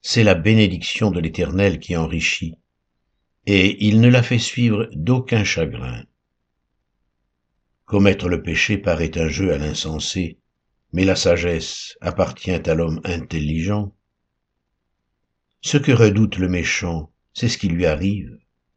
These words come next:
et ce que désirent les justes leur est accordé. Comme passe le tourbillon,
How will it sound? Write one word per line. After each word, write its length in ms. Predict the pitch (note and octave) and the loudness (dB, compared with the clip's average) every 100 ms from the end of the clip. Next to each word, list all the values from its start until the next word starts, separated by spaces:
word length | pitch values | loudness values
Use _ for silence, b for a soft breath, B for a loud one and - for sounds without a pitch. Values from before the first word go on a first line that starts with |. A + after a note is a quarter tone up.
| _ _ _ _ _ _ - | _ _ _ _ _ _ 0
et 180 | F#2 | 2
ce 160 | F2+ G2 | 2 0
que 140 | - | 0
désirent 480 | F#2 F#2+ F#2+ F#2+ G#2 | 0 2 2 2 2
les 140 | G2+ F#2 | 2 2
justes 560 | G2 B2 - - - - | 0 -2 -4 -14 -20 -6
leur 220 | F#2+ G2 | -2 0
est 140 | G#2 | -2
accordé. 640 | G2+ - F#2 C2 B1 G1+ - _ _ _ _ _ _ _ _ _ _ _ _ _ _ _ _ | -4 -4 -4 -4 -8 -10 -16 _ _ _ _ _ _ _ _ _ _ _ _ _ _ _ _
Comme 420 | - A2+ G#2+ G2+ - | 4 6 6 4 2
passe 420 | B2 C3 - G#2 | 0 2 -2 -2
le 160 | F#2+ | -4
tourbillon, 680 | - G2 E2+ E2 D#2+ D#2 D#2 | -2 -4 -4 -6 -6 -6 -8